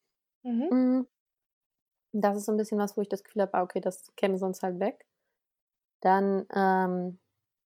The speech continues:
Speaker 2: versuche ich im Moment gezielt keine großen Angebote zu kaufen.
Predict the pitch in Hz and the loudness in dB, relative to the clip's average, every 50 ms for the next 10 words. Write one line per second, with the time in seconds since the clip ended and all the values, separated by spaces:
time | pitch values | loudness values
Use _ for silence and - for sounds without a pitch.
0 | _ _ _ _ _ _ _ _ _ _ - 208 196 175 165 190 240 349 - - | _ _ _ _ _ _ _ _ _ _ 4 4 4 4 4 0 -2 0 0 0
1 | 117 - - 208 - 220 196 196 190 196 190 208 240 269 - _ _ _ _ - | 0 0 0 -2 -2 0 0 2 2 2 2 0 0 -4 -6 _ _ _ _ -6
2 | - 185 - - - 220 233 277 269 - - - - - 190 202 214 214 208 196 | -6 -6 -6 -6 -4 -2 -2 -2 -2 -4 -8 -12 -8 -4 -2 -2 -2 -2 -2 -4
3 | 185 - - 196 220 - - 196 190 - - 226 233 208 165 165 180 - - - | -6 -4 -2 -2 -2 -2 -4 -6 -4 0 2 2 2 2 2 0 -2 -2 -4 -10
4 | - - - - 190 196 - 285 381 | -14 -4 0 2 2 2 0 -2 -6